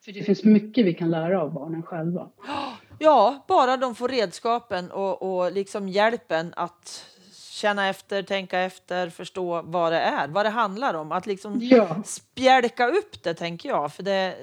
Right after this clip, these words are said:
Speaker 2: jag kommer inte till skolan. Det är en jätte, jättebit. Men det är ju miljoner saker bakom det.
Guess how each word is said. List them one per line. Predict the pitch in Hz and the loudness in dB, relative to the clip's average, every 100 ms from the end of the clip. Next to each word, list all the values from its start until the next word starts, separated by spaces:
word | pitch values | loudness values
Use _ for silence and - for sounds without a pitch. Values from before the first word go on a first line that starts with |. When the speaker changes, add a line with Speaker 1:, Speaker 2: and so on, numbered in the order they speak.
| 147 107 - | -16 -14 -8
Speaker 2:
jag | 226 | -4
kommer | 330 311 | -2 -2
inte | 285 226 | -4 -4
till | 190 175 | -6 -10
skolan. | - 165 220 320 185 143 | -10 -2 0 0 -4 -4
Det | |
är | 196 233 185 | -2 0 0
en | 175 170 | -2 -6
jätte, | 165 165 - _ _ 160 | -4 -2 -2 _ _ -4
jättebit. | 151 151 151 143 _ - 151 151 151 143 165 185 240 156 - - - - _ - | -4 -4 -6 -8 _ -8 -6 -6 -8 -14 -8 -6 -6 -8 -16 -16 -14 -16 _ -8
Men | 196 185 | -4 0
det | |
är | 180 | 2
ju | 170 165 | 2 0
miljoner | 165 170 180 240 262 170 156 | -4 -6 -6 -6 -6 -6 -8
saker | 156 226 214 - 143 147 | -6 -4 -4 -6 -10 -6
bakom | 160 147 - 285 156 | -6 -6 -8 -10 -12
det. | 143 | -14